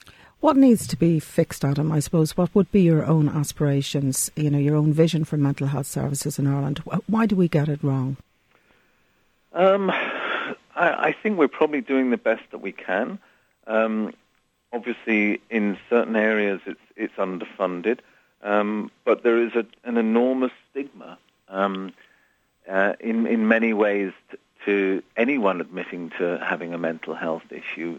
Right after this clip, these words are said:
Speaker 2: uh, whether it's from family members, employers, or society in general. And until we, we create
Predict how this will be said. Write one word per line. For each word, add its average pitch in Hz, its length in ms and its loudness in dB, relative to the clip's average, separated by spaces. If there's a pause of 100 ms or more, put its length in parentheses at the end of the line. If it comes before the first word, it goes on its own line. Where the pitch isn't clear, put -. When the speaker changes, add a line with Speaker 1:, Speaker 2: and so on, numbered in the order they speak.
Speaker 2:
uh, 87 220 -2
whether 92 380 0
it's - 100 -2 (140)
from 85 220 -6 (440)
family 101 340 0
members, 95 640 -2 (160)
employers, 92 840 -2
or 90 240 -6
society 90 640 -4
in 87 160 -8
general. 95 440 -2 (540)
And 95 460 -4 (420)
until 104 400 0
we, 110 300 0 (160)
we 98 180 -2
create 98 480 0